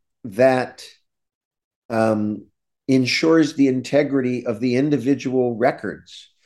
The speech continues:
They don't have to be associated with a particular institutional player, but it can move across institutions. Well, that's the advantage of the blockchain cutting against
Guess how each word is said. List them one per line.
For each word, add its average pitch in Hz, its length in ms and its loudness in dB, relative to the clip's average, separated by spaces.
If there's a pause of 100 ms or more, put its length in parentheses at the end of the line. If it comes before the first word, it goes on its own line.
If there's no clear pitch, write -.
(280)
They 120 100 0
don't 139 180 2
have 160 320 0
to 160 80 -2
be 131 160 2
associated 123 640 -2
with 113 200 -6
a 110 60 -4
particular 107 1080 -4 (420)
institutional 123 1120 -2
player, 95 600 -4 (420)
but 110 100 2
it 120 180 0
can 120 200 -2
move 127 260 4
across 151 600 0
institutions. 98 880 -10 (580)
Well, 147 380 4 (240)
that's - 380 0
the 143 160 4
advantage 135 640 0
of 120 140 -6
the 113 80 -8
blockchain 117 800 0 (320)
cutting 175 400 4
against 135 880 0